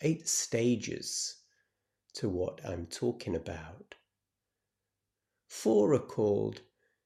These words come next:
the mundane jhanas,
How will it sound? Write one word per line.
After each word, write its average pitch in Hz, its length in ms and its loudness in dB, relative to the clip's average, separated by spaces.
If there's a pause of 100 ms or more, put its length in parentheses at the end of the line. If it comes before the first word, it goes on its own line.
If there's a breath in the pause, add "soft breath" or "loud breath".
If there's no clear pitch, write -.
(380)
the 90 380 -2 (160)
mundane 139 680 4
jhanas, - 760 -8